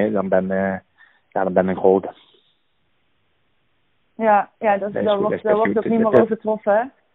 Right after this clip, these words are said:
Speaker 1: Nee, nee, maar kijk, een, een, een mister P S V is er ook maar in, hè.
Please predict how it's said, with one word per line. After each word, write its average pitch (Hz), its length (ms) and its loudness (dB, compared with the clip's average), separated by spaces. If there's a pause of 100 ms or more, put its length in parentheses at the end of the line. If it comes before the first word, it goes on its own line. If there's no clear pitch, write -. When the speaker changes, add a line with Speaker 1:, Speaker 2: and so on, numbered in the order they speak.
(340)
Speaker 1:
Nee, 139 460 10
nee, 131 180 8
maar 131 360 -2
kijk, - 180 -4
een, 139 360 -10
een, 135 180 -10
een 127 120 -6
mister 143 240 4
P - 80 2
S 135 120 8
V - 40 4
is 139 160 8
er 123 60 -4
ook 135 80 -2
maar 127 140 0
in, 110 100 0
hè. 92 60 -18